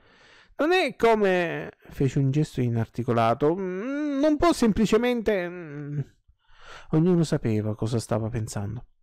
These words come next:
Certamente esistevano demoni nel mondo, ma erano come gli angeli di Telu.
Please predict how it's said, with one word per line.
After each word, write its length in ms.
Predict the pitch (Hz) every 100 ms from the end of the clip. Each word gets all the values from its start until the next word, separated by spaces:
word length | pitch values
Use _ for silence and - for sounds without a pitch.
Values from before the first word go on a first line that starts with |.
| _ -
Certamente 540 | 135 - 147 175 165
esistevano 540 | 151 147 - 147 139
demoni 420 | 131 139 143 135 127
nel 180 | 123
mondo, 440 | 123 127 113 113 - - - - - -
ma 100 | 160
erano 280 | 185 180 180
come 200 | 185 175
gli 120 | 175
angeli 360 | 185 180 175 175
di 160 | 175
Telu. 420 | - 208 139 120